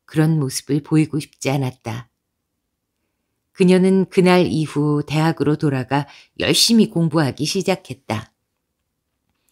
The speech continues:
수업이 없는 날이면 형사법원에 가서 재판을 방청했다. 한 번은 거기서 나이 많은 변호사가 탈세 혐의로 기소된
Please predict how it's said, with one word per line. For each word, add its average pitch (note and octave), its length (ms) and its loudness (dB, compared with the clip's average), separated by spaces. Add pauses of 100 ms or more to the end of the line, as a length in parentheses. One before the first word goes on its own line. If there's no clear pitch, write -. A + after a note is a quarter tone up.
(260)
수업이 B3 400 4
없는 F3+ 360 2
날이면 D3+ 540 -2 (260)
형사법원에 D#3 840 0
가서 D3+ 540 -4
재판을 C#3+ 680 -4
방청했다. C3 840 -8 (1120)
한 B3 160 -2
번은 G#3 460 2 (260)
거기서 F3 540 0
나이 F3+ 240 4
많은 G3 400 4
변호사가 D#3+ 720 -2 (260)
탈세 A3+ 600 0
혐의로 E3 480 0
기소된 D3+ 760 -4